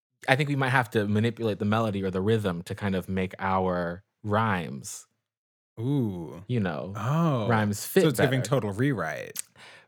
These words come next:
Speaker 1: Right. Right. Your eyes gleam.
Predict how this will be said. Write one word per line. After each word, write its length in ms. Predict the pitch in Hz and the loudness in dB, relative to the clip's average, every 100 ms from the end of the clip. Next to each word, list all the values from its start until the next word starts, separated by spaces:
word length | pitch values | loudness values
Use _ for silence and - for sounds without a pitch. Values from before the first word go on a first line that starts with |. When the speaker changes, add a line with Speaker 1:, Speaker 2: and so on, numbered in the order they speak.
| - | -4
Speaker 1:
Right. 720 | 110 101 62 - - - - _ _ _ - | 0 0 0 -12 -10 -10 -12 _ _ _ -2
Right. 640 | 101 82 50 - - - - _ _ _ _ _ _ _ _ _ _ _ _ _ _ _ _ | 0 0 -6 -14 -14 -14 -18 _ _ _ _ _ _ _ _ _ _ _ _ _ _ _ _
Your 400 | 180 170 185 165 - _ | 0 4 4 2 -4 _
eyes 520 | 131 135 147 156 147 139 135 | 4 6 4 2 -2 -4 -6
gleam. 680 | 113 120 127 131 104 98 | -2 0 2 2 0 0